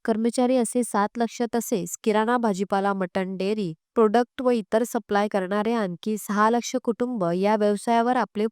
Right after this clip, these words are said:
पोट भरत आहे. हजारो कोटी रुपयांचा महसूल बार चालक सरकारला देतात. काही वर्षापासून या व्यवसायाला सरकारच्या धोरणामुळे भयंकर मोठा फटका बसत आला आहे.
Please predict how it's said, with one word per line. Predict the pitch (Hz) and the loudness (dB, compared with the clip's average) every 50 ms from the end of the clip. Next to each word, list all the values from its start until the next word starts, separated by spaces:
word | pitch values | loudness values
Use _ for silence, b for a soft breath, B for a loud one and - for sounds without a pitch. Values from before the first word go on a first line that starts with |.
| - | -2
पोट | - 202 180 156 - | 0 0 0 0 -2
भरत | 170 165 165 - 170 | -4 -6 -6 -6 -8
आहे. | 156 156 165 170 170 - - - | -8 -6 -6 -8 -8 -8 -4 -4
हजारो | 190 175 196 202 214 220 | 0 4 4 4 4 4
कोटी | - 247 226 254 254 | 2 2 2 2 2
रुपयांचा | 254 240 214 - 226 226 220 220 - 247 247 | 2 2 2 2 2 2 2 0 0 0 0
महसूल | 233 220 208 208 202 - - 240 175 165 170 - - - | 0 0 0 0 0 0 0 0 0 -2 -4 -8 -10 -4
बार | 202 196 202 208 220 233 - | 0 2 4 4 2 2 0
चालक | 247 233 233 247 247 | -2 -2 0 -2 -4
सरकारला | - - 214 - - - 170 165 170 165 | -4 -4 -4 -4 -4 -6 -6 -4 -4 -2
देतात. | 165 165 165 - 170 165 160 - _ _ _ _ _ | -2 -4 -4 -4 -4 -6 -6 -6 _ _ _ _ _
काही | - 175 175 170 165 | -4 -4 -2 -2 -2
वर्षापासून | 165 165 165 - - 180 175 - 185 196 - - 262 226 175 165 _ _ _ 247 | -2 -2 -2 -4 -4 -4 -2 0 0 0 -2 -2 -2 -2 -2 -2 _ _ _ 2
या | 247 262 | 4 6
व्यवसायाला | 254 247 220 220 214 - - 233 226 226 233 240 254 | 6 6 6 6 4 2 2 2 2 2 2 2 0
सरकारच्या | 247 - 240 190 180 - 190 185 180 - - 202 202 | 0 0 0 0 0 0 0 -2 0 0 0 0 2
धोरणामुळे | 196 190 185 180 180 185 185 185 190 214 220 196 165 165 175 175 175 | 2 2 2 2 2 0 0 0 0 0 0 0 -2 -4 -6 -4 -2
भयंकर | 202 202 214 226 226 226 - 254 254 | 0 2 2 2 2 0 2 2 2
मोठा | 247 240 214 190 - 220 226 - - | 2 2 0 0 0 -2 -2 0 -2
फटका | 220 180 - - - 202 220 214 | -2 -2 -2 -2 -2 -2 -2 0
बसत | 214 202 208 - - 247 - - - - | 2 2 2 2 0 -4 -8 -8 -6 -4
आला | 180 170 165 | -4 -2 -2
आहे. | 165 165 165 170 165 165 | -2 -2 -2 -4 -4 -4